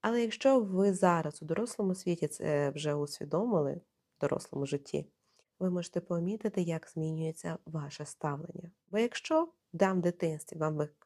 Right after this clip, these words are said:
ви би були просто дитиною, яка розсипала гречку чи розбила стакан, і ви можете прибрати цей стакан, і ви отримуєте досвід прибирання стакану, і цей досвід безцінний. Але коли ви відчуваєте себе максимально поганими за свій вчинок,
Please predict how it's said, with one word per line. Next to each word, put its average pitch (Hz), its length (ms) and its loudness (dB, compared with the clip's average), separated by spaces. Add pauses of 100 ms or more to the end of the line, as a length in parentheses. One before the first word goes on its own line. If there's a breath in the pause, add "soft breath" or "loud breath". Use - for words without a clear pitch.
ви 170 160 8
би 151 140 4
були 156 240 2
просто - 440 4
дитиною, 175 520 2 (120)
яка 190 300 -4
розсипала 180 580 0
гречку 180 560 -2
чи - 140 -8
розбила 165 380 0
стакан, - 440 -6
і 320 80 -2
ви 285 160 10
можете 226 380 8
прибрати 175 800 8 (240)
цей 143 220 4
стакан, 262 540 4 (960 loud breath)
і 339 80 10
ви 320 120 12
отримуєте 185 540 8
досвід 302 680 0 (240)
прибирання 180 560 6
стакану, 160 600 -6 (220)
і 160 60 -10
цей 151 220 -4
досвід 151 380 -6
безцінний. 170 600 -8 (220)
Але 165 480 2
коли 170 340 2
ви 170 140 4
відчуваєте 160 560 2
себе 156 260 0
максимально 151 680 -2
поганими 147 580 -4
за 143 160 -10
свій 143 260 -6
вчинок, 208 640 -6